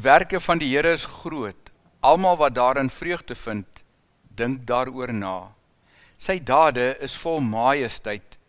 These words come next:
en luister. Genadig en barmhartig is die Here. Amen. Die Here wil jou ook vanaand groet, daar waar jy is. Heel moontlik saam met 'n paar gaste, mense wat jy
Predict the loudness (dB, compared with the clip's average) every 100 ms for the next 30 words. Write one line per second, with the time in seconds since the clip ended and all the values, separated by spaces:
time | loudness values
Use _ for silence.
0 | -10 -8 -8 -10 -10 -14 -16 -18 _ _
1 | _ _ _ _ _ _ -18 -8 -4 4
2 | 6 6 2 -2 -10 -20 -14 -8 -6 -6
3 | -6 -8 -8 -8 -10 -10 -20 _ _ -14
4 | -14 -14 -10 -10 -12 -18 _ _ _ _
5 | _ _ -16 -14 -12 -12 -14 -18 -20 _
6 | _ _ _ _ _ _ _ _ _ _
7 | -2 0 2 2 2 2 -2 -2 0 -2
8 | -4 -8 -8 -8 -2 -2 0 -2 0 0
9 | 0 0 -6 -14 -20 _ _ _ -4 -2
10 | 0 0 0 -2 -2 -2 -2 -4 -4 -4
11 | -2 2 2 2 0 2 4 2 -2 -2
12 | -2 -2 -2 -2 -2 -2 -4